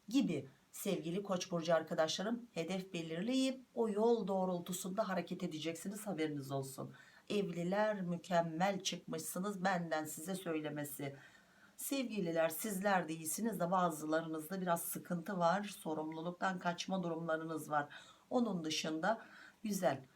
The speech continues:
Biraz daha şu, şöyle söyleyeyim yani, evliler zaten süpersiniz.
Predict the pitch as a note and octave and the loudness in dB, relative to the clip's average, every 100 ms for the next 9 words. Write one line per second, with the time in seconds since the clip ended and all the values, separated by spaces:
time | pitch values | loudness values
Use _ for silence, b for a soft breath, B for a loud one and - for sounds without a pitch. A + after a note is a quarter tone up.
0 | b b b B3+ G#3+ F3 E3 D#3 D#3 D#3+ | b b b 2 6 8 8 4 4 4
1 | D#3 - - B3 - - D4+ G3 - E3 | 4 0 -2 -4 -2 0 2 2 2 2
2 | D#3 E3 D#3 D#3 D#3 D#3 B3+ A#3 G#3+ A#3+ | 2 0 0 2 2 4 4 4 4 2
3 | B3 A3 A3 A3 G#3 G3 F#3+ D#3+ D#3 - | 6 8 8 4 2 0 4 4 2 -4
4 | C#3+ C3+ | -2 -2